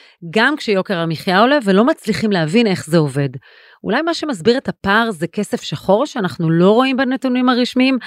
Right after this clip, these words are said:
אבל קיים בשטח, כסף שהמדינה בעצם מוותרת עליו?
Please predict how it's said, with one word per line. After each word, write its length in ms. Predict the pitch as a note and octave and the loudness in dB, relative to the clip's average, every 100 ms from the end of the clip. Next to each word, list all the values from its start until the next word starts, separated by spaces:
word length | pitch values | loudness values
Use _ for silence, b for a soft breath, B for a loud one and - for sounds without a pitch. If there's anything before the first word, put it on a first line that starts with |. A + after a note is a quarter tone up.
| B B - | B B -4
אבל 240 | E3 E3+ | 0 0
קיים 380 | - F#3 F3 F#3 | 0 0 2 0
בשטח, 560 | E3 A#3 A#3 D4 - - b b _ | -2 -2 0 -2 -2 -14 b b _
כסף 320 | A#3 - C4+ | 0 0 -2
שהמדינה 480 | A#3+ F#3+ E3 F#3 G#3+ | 0 -2 -2 0 0
בעצם 320 | G#3 A3+ B3 | 0 -2 -4
מוותרת 520 | F3+ C#3+ - F#3+ A#3 | -4 -4 0 2 2
עליו? 220 | C#4 C#4+ | 2 0